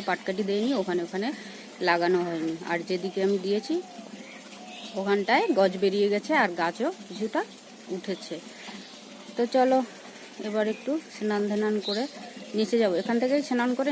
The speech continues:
নিচে যাবো। তো দেখেছো, একদিন বাড়ি থাকা মানে হচ্ছে আমার সেই,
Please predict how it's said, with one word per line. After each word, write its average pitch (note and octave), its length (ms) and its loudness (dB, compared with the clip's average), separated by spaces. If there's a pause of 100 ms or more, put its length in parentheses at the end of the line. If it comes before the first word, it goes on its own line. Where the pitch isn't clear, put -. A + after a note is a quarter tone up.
নিচে A#3 220 0
যাবো। C4+ 160 2 (3000)
তো - 80 -14
দেখেছো, B3+ 400 4 (1040)
একদিন A3 340 4
বাড়ি G#3 260 6
থাকা A#3 300 2
মানে A3+ 280 4 (100)
হচ্ছে A#3+ 260 0 (180)
আমার A3+ 220 2 (1700)
সেই, G#3 220 0